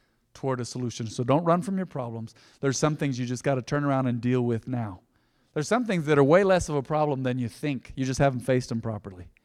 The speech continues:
You haven't talked about 'em. You haven't dealt with 'em. You haven't walked up to 'em. Maybe, maybe you got a child that you haven't seen in years. Maybe you got a parent you haven't seen in years, and you think, "Man, they're gonna hate me.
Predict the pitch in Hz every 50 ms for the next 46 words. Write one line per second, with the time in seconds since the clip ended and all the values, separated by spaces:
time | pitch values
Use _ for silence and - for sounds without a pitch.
0 | _ _ _ _ _ _ _ _ _ _ _ _ _ _ - 139 139 127 123 117
1 | 156 151 160 151 - 160 143 151 147 147 147 147 143 135 127 113 120 110 113 139
2 | 147 151 156 151 143 147 143 135 123 117 120 113 120 131 135 - - 156 147 -
3 | - - 147 147 143 147 143 - - - - - - 160 170 220 247 262 247 208
4 | 160 - - - - - - 175 214 240 240 247 233 208 185 185 _ 233 185 170
5 | 208 214 196 180 - - 220 208 208 208 185 175 165 151 170 165 151 147 135 -
6 | 165 160 151 147 143 143 135 131 123 151 165 170 185 196 185 196 175 147 - 180
7 | 214 214 214 208 175 160 151 139 123 - 151 147 135 131 131 131 127 120 127 139
8 | 139 131 165 151 135 143 147 160 156 147 131 135 131 127 135 156 180 180 185 175
9 | 170 147